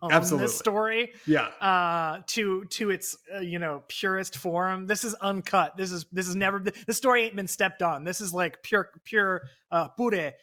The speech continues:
Speaker 1: This is, like, the best stuff." And it's great. Uh, it's a great story. I would also say, uh, Noelle's spooky story about, like, his car. Uh,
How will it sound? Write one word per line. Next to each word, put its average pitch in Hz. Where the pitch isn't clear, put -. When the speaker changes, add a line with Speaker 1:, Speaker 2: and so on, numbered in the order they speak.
Speaker 1:
This 185
is, 196
like, 190
the 190
best 180
stuff." 180
And 180
it's 156
great. 143
Uh, 160
it's 151
a 165
great 180
story. 160
I 208
would 240
also 214
say, 170
uh, 160
Noelle's 170
spooky 165
story 151
about, 156
like, 151
his 180
car. 165
Uh, 165